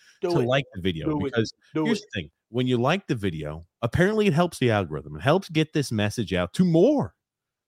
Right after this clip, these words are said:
Speaker 2: Islander fans out there. So hopefully, I don't know, the truth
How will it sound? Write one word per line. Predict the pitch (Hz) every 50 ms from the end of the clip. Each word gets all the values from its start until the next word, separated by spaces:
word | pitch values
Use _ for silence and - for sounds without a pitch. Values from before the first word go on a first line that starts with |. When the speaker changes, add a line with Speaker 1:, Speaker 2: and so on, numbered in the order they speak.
| _ _ _
Speaker 2:
Islander | 113 117 117 110 98 95 90
fans | - 95 87 82 78 -
out | 85 78 73 73 -
there. | - 69 67 - _ _ - _ _ _
So | _ - 143
hopefully, | 123 117 180 220 220 - - 92 78 71 76 - _ _ _ _ _ _ _ _ _ _ _ _ _ _ _ _ _ _ _ _ _ _
I | 139 156
don't | 165 135
know, | 98 87 80 76 -
the | - 95
truth | - - - 226 277 233 123 - - - -